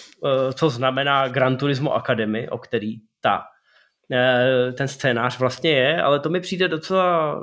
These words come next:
docela zajímavý uchopení, protože Sony se zkrátka tenkrát rozhodla spolu s autory Gran Turisma, že osloví automobilky,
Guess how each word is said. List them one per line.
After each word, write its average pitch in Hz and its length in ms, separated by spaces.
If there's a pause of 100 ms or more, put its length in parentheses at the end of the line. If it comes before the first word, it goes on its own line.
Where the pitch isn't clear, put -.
docela 165 300
zajímavý 147 380
uchopení, 180 560
protože 156 760
Sony 147 540
se 147 120
zkrátka 131 460
tenkrát 127 540 (1000)
rozhodla 120 680 (300)
spolu 123 380
s 120 80
autory 117 380
Gran 107 200
Turisma, 110 540
že 156 120
osloví 123 360
automobilky, 143 800